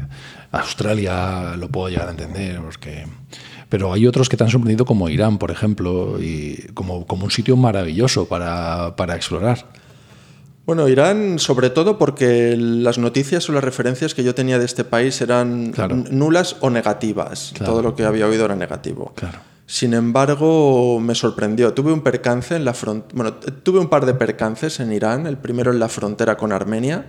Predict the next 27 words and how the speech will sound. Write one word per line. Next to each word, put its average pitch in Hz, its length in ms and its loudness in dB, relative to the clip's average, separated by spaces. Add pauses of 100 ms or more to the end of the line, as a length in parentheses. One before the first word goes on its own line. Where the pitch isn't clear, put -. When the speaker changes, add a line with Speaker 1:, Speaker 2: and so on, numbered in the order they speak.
(600)
Speaker 2:
Es 123 120 -2
zona 135 220 4
militar, 131 640 2
está 135 220 -4
prohibido 123 260 2
hacer 113 200 -4
fotografías, 113 840 -4 (480)
pero 120 160 2
cada 110 180 4
vez 127 160 0
que 139 120 2
cruzo 135 260 0
una 135 140 2
frontera 131 800 -2 (460)
me 110 180 -2
hago 104 180 2
una 113 160 -2
foto 143 600 0 (220)
para 101 200 2
demostrar 104 460 0
que - 60 -4
he - 20 0
entrado 101 220 0
a - 20 0
ese 101 120 -4
país - 240 -4
caminando. 87 480 -6